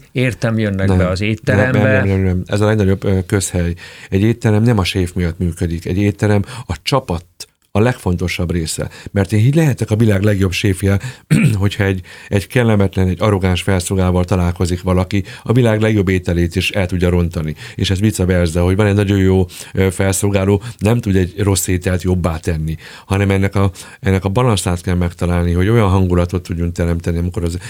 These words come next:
Speaker 2: első pillanattól fogva, amikor a, a vendég csak telefonál, hogy szeretnék idejönni, milyen, ö, kollega, ö, nőkkel beszél esetleg telefonon, hogy segítenek neki a foglalásba, majd amikor megérkezik. Szóval ez tényleg egy csapatról szól.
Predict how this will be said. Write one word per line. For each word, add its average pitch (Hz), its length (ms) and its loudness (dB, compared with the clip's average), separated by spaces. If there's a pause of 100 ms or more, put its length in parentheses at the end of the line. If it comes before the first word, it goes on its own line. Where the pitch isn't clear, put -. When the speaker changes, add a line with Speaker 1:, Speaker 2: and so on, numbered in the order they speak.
(160)
Speaker 2:
első 120 480 0
pillanattól 92 540 0
fogva, 90 320 -2
amikor 90 220 -2
a, 95 140 0 (220)
a 95 120 -2
vendég 107 280 0
csak - 220 -6
telefonál, 98 560 0
hogy 92 100 0
szeretnék 98 420 -2
idejönni, 90 540 0 (360)
milyen, 117 480 2
ö, 92 280 2
kollega, 92 520 0
ö, 90 300 0
nőkkel 92 380 0
beszél 92 260 -2
esetleg 87 340 -4
telefonon, 90 640 0 (200)
hogy 101 180 0
segítenek 90 440 0
neki 87 200 -4
a 80 40 -6
foglalásba, 92 720 0 (300)
majd 101 160 2
amikor 92 300 2
megérkezik. 95 680 0 (260)
Szóval 101 260 2
ez 98 100 0
tényleg 127 220 2
egy 87 80 0
csapatról 85 600 -2
szól. 76 440 -4